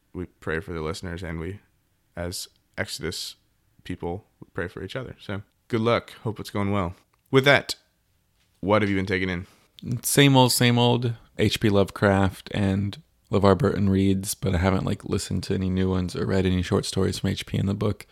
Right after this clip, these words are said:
Speaker 2: yet since we recorded last. Biggest two things I've taken in, Jonathan Alexander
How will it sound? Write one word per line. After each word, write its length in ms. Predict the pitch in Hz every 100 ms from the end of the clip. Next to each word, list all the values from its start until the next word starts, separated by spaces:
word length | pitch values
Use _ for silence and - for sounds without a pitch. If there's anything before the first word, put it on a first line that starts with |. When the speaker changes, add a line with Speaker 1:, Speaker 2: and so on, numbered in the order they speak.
| - _
Speaker 2:
yet 420 | - 101 95 95 - _ - _ _ _
since 220 | - 92 98
we 60 |
recorded 420 | 87 - 110 123
last. 460 | 131 127 127 - - _ _ _
Biggest 500 | 120 107 104 - - - _ -
two 140 | 110
things 200 | 104 98
I've 120 | 98
taken 280 | - 104 101
in, 360 | 98 101 107 - _ _ _ _
Jonathan 380 | 107 104 95 101
Alexander 640 | 98 95 98 98 101 98